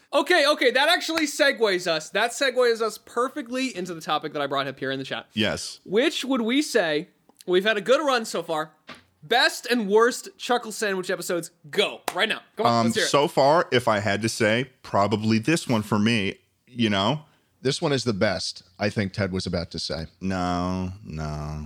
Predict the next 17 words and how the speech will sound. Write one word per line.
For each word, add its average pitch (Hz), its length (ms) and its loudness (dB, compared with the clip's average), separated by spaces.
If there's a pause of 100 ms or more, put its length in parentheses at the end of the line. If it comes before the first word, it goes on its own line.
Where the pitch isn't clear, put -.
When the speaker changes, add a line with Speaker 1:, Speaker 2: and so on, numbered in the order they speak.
(120)
Speaker 2:
You 82 120 -8
Speaker 3:
I 110 40 -2
think 143 180 -2
Ted 135 160 0
was 127 80 2
Speaker 2:
speak 107 80 -4
Speaker 3:
about 113 140 4
to 113 80 -6
say 113 240 0
Speaker 2:
in 98 60 0
Speaker 3:
that 78 60 -2
this 85 160 0
one 120 200 0
was 101 180 -2
the 87 80 -4
Speaker 2:
lies. 80 100 -8
Speaker 3:
best 120 480 -4